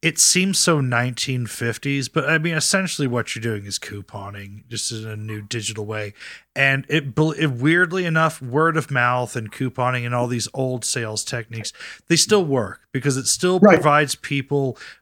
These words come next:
Speaker 1: value, and it still provides people a, an easier way to try something out, and then you build loyalty. And
Speaker 2: Right.
Speaker 1: and now that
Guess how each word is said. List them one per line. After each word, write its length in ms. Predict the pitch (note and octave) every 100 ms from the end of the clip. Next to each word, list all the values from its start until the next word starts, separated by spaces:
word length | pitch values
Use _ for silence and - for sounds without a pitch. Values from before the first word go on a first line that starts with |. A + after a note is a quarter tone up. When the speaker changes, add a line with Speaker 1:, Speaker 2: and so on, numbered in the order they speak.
| -
Speaker 1:
value, 600 | A#2 A#2 A#2 A2+ A#2 A2+
and 160 | A#2
it 80 | A#2+
still 240 | - D3+ C#3
provides 460 | C#3 B2 A#2+ A2
people 680 | - B2 A2+ A#2+ A2+ A2 G#2 A2+
a, 340 | G#2 G2+ G#2 - - _
an 120 | C3 C3+
easier 540 | C#3+ C#3 - C3+ B2+
way 280 | A2 A2 G#2
to 80 | G#2
try 300 | - B2+ G#2+
something 480 | G2+ B2 A2 A2 G2+
out, 240 | G2+ G2
and 100 | A2
then 140 | A2+ G#2+
you 80 | G2+
build 240 | A2 G2+ F#2+
loyalty. 640 | G2 G2 G2 - F#2+ G2 _
And 420 | A2 G#2 G2+ G2+ - _ _
Speaker 2:
Right. 260 | G3 G3+ - -
Speaker 1:
and 140 | C3+ D3
now 220 | D3+ D#3+
that 380 | D#3+ D3+ C#3+